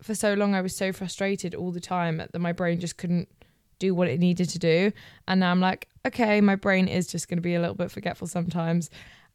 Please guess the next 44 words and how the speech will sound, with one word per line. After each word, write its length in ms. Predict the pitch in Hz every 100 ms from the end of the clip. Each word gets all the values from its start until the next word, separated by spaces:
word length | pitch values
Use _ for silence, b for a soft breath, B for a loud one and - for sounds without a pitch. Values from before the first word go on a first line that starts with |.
| -
And 120 | 202
I 60 | 196
just 260 | 233 -
kinda 240 | - 254 254
laugh 280 | 202 208 208
about 300 | 214 214 220
it. 280 | 233 233 -
And 140 | 208
I 40 | 202
feel 140 | 196
like 120 | -
once 300 | 196 196 -
you 240 | 208 202 202
are 100 | 180
able 240 | 185 185
to 120 | 185 202
get 180 | 180 -
to 80 | 175
that 200 | 170 -
stage, 560 | 180 170 185 226 - B B B -
it 120 | 196 185
really 340 | 190 180 -
is, 260 | 185 180 190
it 160 | 196
changes 400 | - 180 185 185
everything. 720 | - 175 180 - 170 180 233 - B B B
So 540 | - - 180 175 170 -
that 180 | 202 208
would 100 | 247
be 120 | 220
my 420 | 202 190 185 185
recommendation 680 | 185 180 185 175 165 170 175
to 120 | -
you, 180 | 165 160
is 100 | 170
just 240 | - 180 - - -
really 220 | 190 196
work 340 | 190 180 180
on, 80 | 175
focus 520 | 180 180 180 190 - - 175
on 140 | 170
healing 300 | 180 196 196
that 120 | 185
trauma 400 | - 175 165 165